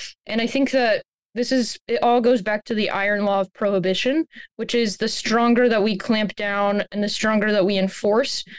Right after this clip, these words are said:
prohibition, the more of these contaminants are going to get into the drug supply and the stronger that they will be. Um,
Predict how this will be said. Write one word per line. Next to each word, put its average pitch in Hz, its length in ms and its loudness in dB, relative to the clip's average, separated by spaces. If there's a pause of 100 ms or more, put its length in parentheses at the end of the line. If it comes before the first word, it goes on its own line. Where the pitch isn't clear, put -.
(220)
prohibition, 294 720 2 (180)
the 214 120 -4
more 220 720 2 (1000)
of 202 160 -2
these 214 160 2
contaminants 208 580 0
are 202 80 0
going 196 240 2
to 190 80 2
get 180 160 2
into 180 240 0
the 175 120 0
drug 175 280 0
supply 190 560 0
and 190 140 2
the 185 60 0
stronger 190 560 0
that 185 140 2
they 185 120 0
will 180 180 2
be. 220 440 0 (640)
Um, 190 520 2